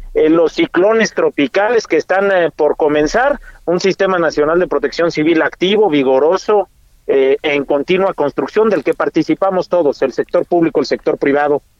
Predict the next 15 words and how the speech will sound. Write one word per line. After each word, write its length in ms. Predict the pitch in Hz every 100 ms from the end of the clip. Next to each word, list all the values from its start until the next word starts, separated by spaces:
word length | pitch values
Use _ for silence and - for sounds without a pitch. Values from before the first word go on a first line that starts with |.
| - -
el 120 | 147
sector 360 | - 131 175 175
social 360 | 160 156 165
y 60 | 160
particularmente 760 | 131 - - 139 156 156 147
los 160 | 135 113
medios, 400 | 139 143 139 -
eh, 220 | 127 117
de 120 | 117
comunicación 600 | - 120 117 123 117 151
como 180 | 139 127
un 80 | 139
elemento 400 | 123 120 127 131
fundamental, 680 | - 120 113 110 104 113 98
Javier. 240 | - -